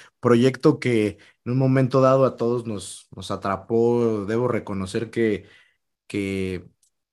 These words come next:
el, la parte emocional siempre fue mucho más arriba de, a lo mejor, el análisis sesudo en mi caso, pero, este, pues, al final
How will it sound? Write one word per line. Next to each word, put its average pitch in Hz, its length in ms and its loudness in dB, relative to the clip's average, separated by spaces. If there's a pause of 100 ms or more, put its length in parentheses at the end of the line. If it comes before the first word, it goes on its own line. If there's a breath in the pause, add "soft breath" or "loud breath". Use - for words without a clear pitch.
(100)
el, 120 340 -6
la 120 160 0
parte 131 240 2
emocional 120 680 0
siempre 123 260 -4
fue 120 140 0 (160)
mucho 117 480 -4
más 110 220 -4
arriba 113 500 -2 (100)
de, 101 300 -4
a 98 60 -4
lo 101 100 -6
mejor, 98 300 -2
el 101 100 0
análisis 98 720 -6 (220 soft breath)
sesudo 104 540 -2
en 98 120 -2
mi 101 80 -2
caso, 127 400 -2 (580 loud breath)
pero, 123 580 8 (280 loud breath)
este, - 360 -6
pues, 113 200 -6
al 117 80 2
final 156 460 4